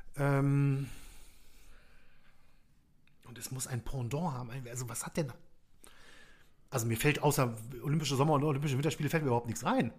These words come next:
ehrlich gesagt, wo man sagen könnte, das hat, das hat ein direktes Pendant.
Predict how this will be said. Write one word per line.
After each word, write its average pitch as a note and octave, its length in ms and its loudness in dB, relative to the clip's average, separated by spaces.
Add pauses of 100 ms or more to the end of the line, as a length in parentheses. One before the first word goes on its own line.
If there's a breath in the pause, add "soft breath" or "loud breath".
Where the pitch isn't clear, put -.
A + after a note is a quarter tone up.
(280 loud breath)
ehrlich B2+ 200 -2
gesagt, A#2+ 500 2
wo B2+ 100 0
man C3 160 2
sagen C3 220 4
könnte, C3 200 0
das B2 180 -2
hat, - 260 -4 (640 soft breath)
das - 160 -4
hat C#3 120 2
ein C#3+ 60 2
direktes C#3 320 0
Pendant. C#3 540 4